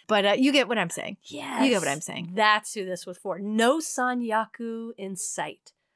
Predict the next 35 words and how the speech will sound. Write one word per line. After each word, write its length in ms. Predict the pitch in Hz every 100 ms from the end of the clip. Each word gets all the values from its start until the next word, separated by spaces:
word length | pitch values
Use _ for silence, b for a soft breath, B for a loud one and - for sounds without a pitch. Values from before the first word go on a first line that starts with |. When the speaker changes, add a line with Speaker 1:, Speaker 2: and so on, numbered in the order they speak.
| _ _ _ _ _
Speaker 2:
Two 280 | - 247 269
guys 680 | 247 226 190 170 160 160 - _ _ _ -
at, 460 | 202 196 202 - _ _ _ _ _
what 220 | 185 233
are 120 | 226
they, 160 | 190 180
M 340 | 202 220 269 311
three 520 | 269 262 269 294 294 _ _
and 160 | 190 196
M 300 | 196 202 208 - - -
four 480 | 208 202 151 - - _ _ _ _ _ 170
going 280 | 196 196 196
for 120 | 202
Speaker 1:
Yeah. 40 | 180
Speaker 2:
the 100 | 170
Yusho 460 | 160 - 165 156
here. 300 | - 165 151 -
I 100 | 220
Speaker 1:
But, 60 |
Speaker 2:
was 120 | 208 -
Speaker 1:
but 160 | 254
Speaker 2:
delighted. 220 | 240 156 180
Speaker 1:
vets, 500 | 175 139 - - -
I 120 | 196 185
mean, 400 | 185 180 175 170
Speaker 2:
Yeah. 460 | 220 240 185 165 - - -
Speaker 1:
and 340 | 240 240 226
training 440 | - 220 196 196 175
partners. 800 | - 160 - 147 147 160 - -
They've 240 | 190 185 175
trained 440 | - 233 220 208
together 440 | 180 170 160 151 151
so 440 | - - 202 190
much. 320 | 175 147 -
So 320 | - 214 196